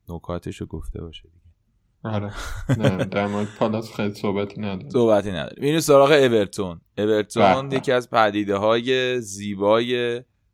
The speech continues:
Speaker 1: فوتبال فانتزی امسال و
Speaker 2: مم.
Speaker 1: ستارهٔ، دو ستارهٔ درخشان آسمان لیگ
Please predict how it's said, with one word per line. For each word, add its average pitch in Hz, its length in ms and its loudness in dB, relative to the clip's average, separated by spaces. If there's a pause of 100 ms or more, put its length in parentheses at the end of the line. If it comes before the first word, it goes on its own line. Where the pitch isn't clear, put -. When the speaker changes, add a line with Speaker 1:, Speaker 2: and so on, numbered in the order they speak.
(120)
Speaker 1:
فوتبال 92 400 -6
فانتزی 92 560 -8
امسال 110 720 -6 (880)
و 95 60 -2 (440)
Speaker 2:
مم. 113 80 -14
Speaker 1:
ستارهٔ، 113 1200 -2 (720)
دو 127 180 2
ستارهٔ 110 720 0
درخشان 107 720 -2
آسمان 101 600 -6
لیگ 110 600 -12